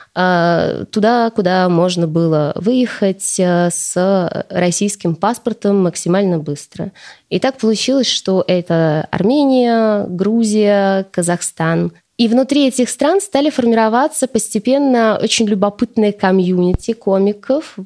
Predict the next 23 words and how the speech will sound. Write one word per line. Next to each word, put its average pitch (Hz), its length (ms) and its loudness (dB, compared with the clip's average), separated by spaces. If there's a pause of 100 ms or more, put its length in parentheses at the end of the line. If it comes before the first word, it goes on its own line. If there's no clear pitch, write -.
(140)
вот 190 100 -4
этих 190 220 -6
вот 196 100 -2
сбежавших 190 640 -2
комиков, 202 480 -2
которые 247 340 0
тоже 254 380 0 (320)
приехали 220 1080 0 (180)
в 208 100 2
места 220 720 2
своей 214 220 0
релокации 208 500 0
с - 100 -6
новым 233 360 2
материалом, 190 720 0
как 254 240 -6
бы 240 220 0
с - 120 -8
материалом 202 840 0
о 214 80 0
своем 202 340 0
побеге, 180 720 0 (240)
и 294 320 2